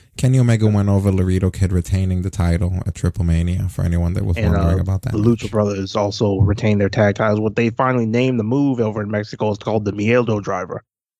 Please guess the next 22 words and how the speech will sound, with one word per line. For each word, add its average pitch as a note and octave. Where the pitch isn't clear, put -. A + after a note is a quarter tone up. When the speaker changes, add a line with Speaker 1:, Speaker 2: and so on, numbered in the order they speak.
Speaker 1:
Yep. F2
All F#2
right, A#2+
well, F#2+
it F#2+
is F#2
now G2+
time G#2+
for -
T A2
L G#2+
C, A#2+
which B2
I'm F#2
gonna F#2+
link G2+
you G#2
guys G2
in F#2+
the F#2
chat F#2+
room, B2